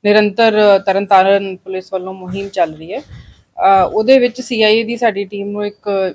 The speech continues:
ਵੱਡੀ ਸਫਲਤਾ ਮਿਲੀ ਹੈ। ਅ, ਅੱਜ ਪਿੰਡ ਸ਼ੇਰੋਂ ਦੇ ਨੇੜੇ ਇੱਕ ਨਾਕਾਬੰਦੀ ਕੀਤੀ ਗਈ ਸੀਗੀ, ਜਿਹਦੇ ਵਿੱਚ, ਅ, ਜਿਸ ਦੌਰਾਨ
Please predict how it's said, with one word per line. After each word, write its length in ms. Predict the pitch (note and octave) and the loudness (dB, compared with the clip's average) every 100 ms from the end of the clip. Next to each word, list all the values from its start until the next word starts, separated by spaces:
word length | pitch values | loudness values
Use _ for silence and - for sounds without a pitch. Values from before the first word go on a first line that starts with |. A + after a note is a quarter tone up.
| _ | _
ਵੱਡੀ 260 | F3+ F3 A3+ | -12 -8 -8
ਸਫਲਤਾ 380 | G#3+ G3+ F#3 F3+ | -8 -12 -6 -6
ਮਿਲੀ 340 | E3 D#3 D3+ | -6 -8 -10
ਹੈ। 80 | G#3+ | -12
ਅ, 960 | - - - - - G3+ G3+ F#3+ G#3+ | -14 -14 -16 -18 -4 2 2 4 4
ਅੱਜ 220 | G#3 G3+ B3 A#3+ A#3+ | 2 2 4 4 4
ਪਿੰਡ 220 | A#3+ A3 | 2 2
ਸ਼ੇਰੋਂ 360 | A3 A3+ G#3 A3 | -2 0 0 0
ਦੇ 120 | A3 | -2
ਨੇੜੇ 540 | G#3+ G#3 G3+ G#3+ G#3+ | 0 0 0 2 2
ਇੱਕ 240 | G3+ G3+ G#3 | 0 -6 -6
ਨਾਕਾਬੰਦੀ 500 | F#3 E3 F#3+ G3 G3 | -6 -4 -6 -4 -8
ਕੀਤੀ 320 | F#3 _ F3+ | -10 _ -12
ਗਈ 120 | E3 | -12
ਸੀਗੀ, 340 | D#3+ E3+ F#3+ C4 _ _ | -14 _ -20 -20 _ _
ਜਿਹਦੇ 340 | F#3 F#3+ G3 G#3 | -18 -6 -4 -2
ਵਿੱਚ, 320 | F#3+ F#3+ G3 G3 F#3+ | -4 -8 -8 -4 -6
ਅ, 480 | - - F3+ F3 E3+ _ | -8 -6 -4 -4 -8 _
ਜਿਸ 220 | F3+ A3 F#3 | -6 -6 -2
ਦੌਰਾਨ 420 | F#3 F#3 G3 | 2 2 2